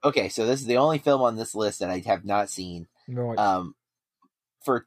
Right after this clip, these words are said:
Speaker 1: I think, a couple of reasons. I'm not a bi-, I'm not a big Michael Bay fan, although I, two thousand one, I don't think I was aware of Michael Bay. I probably would have said I was a fan because I loved Bad Boys. So I probably would have been like, "Oh,
Speaker 2: And The
Speaker 1: Michael
Speaker 2: Rock.
Speaker 1: Bay." But I didn't like Armageddon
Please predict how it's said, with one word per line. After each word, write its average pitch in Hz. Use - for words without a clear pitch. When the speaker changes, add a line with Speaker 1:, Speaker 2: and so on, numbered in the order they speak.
Speaker 1:
I 120
think, 262
a -
couple 123
of 131
reasons. 139
I'm 117
not 156
a -
bi-, 147
I'm 113
not 135
a -
big 139
Michael 123
Bay 110
fan, 131
although 117
I, 117
two -
thousand 151
one, 127
I 107
don't 110
think 113
I 101
was 98
aware 95
of 110
Michael 123
Bay. 135
I 127
probably 151
would 117
have 123
said 117
I 104
was 95
a 110
fan 127
because 113
I 85
loved 98
Bad 82
Boys. -
So 120
I 104
probably 123
would 113
have 104
been 104
like, 90
"Oh, 160
Speaker 2:
And 131
The 123
Speaker 1:
Michael 123
Speaker 2:
Rock. -
Speaker 1:
Bay." 135
But 139
I 127
didn't 185
like 151
Armageddon 107